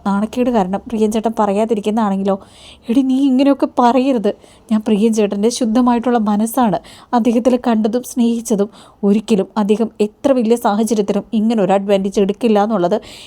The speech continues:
എനിക്ക് നന്നായിട്ടറിയാം. അതിൽ എനിക്ക് യാതൊരു തരത്തിലുള്ള സംശയവുമില്ല.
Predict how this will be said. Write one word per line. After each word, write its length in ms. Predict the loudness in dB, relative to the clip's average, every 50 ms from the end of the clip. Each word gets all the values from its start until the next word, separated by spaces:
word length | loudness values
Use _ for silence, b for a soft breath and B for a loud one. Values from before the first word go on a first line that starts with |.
| B B 2
എനിക്ക് 340 | 2 2 2 2 0 -2 -2 -2 -2
നന്നായിട്ടറിയാം. 840 | -2 0 0 2 2 2 4 2 2 2 2 0 0 0 -2 -4 -6 B B B B B B 0
അതിൽ 220 | 0 2 2 0 0
എനിക്ക് 280 | -2 -4 -6 -6 -4 -2
യാതൊരു 400 | -2 0 0 0 0 0 0 0
തരത്തിലുള്ള 400 | 0 0 0 0 2 2 2 2
സംശയവുമില്ല. 640 | 0 0 -2 -2 -2 -2 0 2 2 2 0 -2